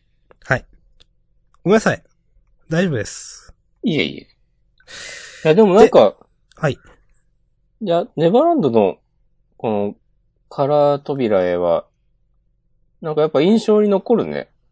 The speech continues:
Speaker 1: わかります。
Speaker 2: 見覚えあるもんな。あ、
Speaker 1: うん。
Speaker 2: あったあったって。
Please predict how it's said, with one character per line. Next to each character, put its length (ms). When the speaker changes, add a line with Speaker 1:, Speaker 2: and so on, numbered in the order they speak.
Speaker 1:
わ 100
か 120
り 80
ま 120
す。 340
Speaker 2:
見 120
覚 300
え 80
あ 140
る 80
も 160
ん 80
な。 180
あ、 140
Speaker 1:
う 60
ん。 40
Speaker 2:
あ 140
っ 40
た 100
あ 80
っ 100
た 120
っ 80
て。 220